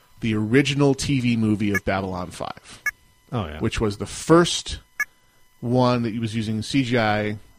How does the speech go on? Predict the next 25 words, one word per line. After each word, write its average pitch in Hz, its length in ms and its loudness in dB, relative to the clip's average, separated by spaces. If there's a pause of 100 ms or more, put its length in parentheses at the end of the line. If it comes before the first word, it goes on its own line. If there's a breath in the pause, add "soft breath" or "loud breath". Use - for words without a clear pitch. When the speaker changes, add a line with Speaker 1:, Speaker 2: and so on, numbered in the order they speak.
Speaker 1:
It's - 160 -10
me 110 140 -2
getting 92 240 -6
into 82 200 -10
a - 60 -12
chat. - 240 -14 (140)
Speaker 2:
Okay. 135 480 4
<laughs> 220 360 4
Speaker 1:
The 175 280 0
listeners 139 360 6
can't 127 220 4
hear 110 180 4
that, 90 160 0
but, 98 120 -6 (100)
but 104 140 -6
Grail 147 320 6
looks 143 260 2
like 131 160 2
a, 95 220 -8
a 110 80 -8
cat - 340 0 (100)
that 117 240 -4
is 113 360 -6
doing 110 240 -4
a 98 120 -8